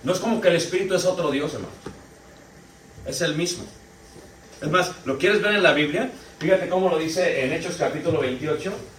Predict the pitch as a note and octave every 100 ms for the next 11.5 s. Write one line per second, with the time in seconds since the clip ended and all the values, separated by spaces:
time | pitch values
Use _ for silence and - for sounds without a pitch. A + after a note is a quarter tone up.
0 | - - A#2 A#2 A#2 C#3 D3 C3+ C3 C#3
1 | C#3 A#2+ G#2+ G#2 G#2 F#2+ F#2 G2+ G2 F2+
2 | G#2+ A2 C#3 C3 - - - - - A#2
3 | A#2+ A#2+ A#2+ A#2+ A#2+ B2 A#2+ A#2 - E3+
4 | F#3 C#3 D3 D#3+ - A#2 C3+ D#3+ D3 -
5 | C3+ C3 D3 B2+ A2+ G#2+ - G#2 G2 F#2
6 | F2 E2+ D#2 D2 - - - - - -
7 | - - - C#3+ A#2+ C#3+ - - - -
8 | - - B2 D3 C3 A#2 A2 B2+ A#2 D#3
9 | - D3+ C#3+ C#3 - A#2+ B2+ - - -
10 | E3 D#3+ D#3 D3+ B2 B2+ C3+ F3 D#3+ A#2+
11 | C3 A#2 D#3 C#3+ F3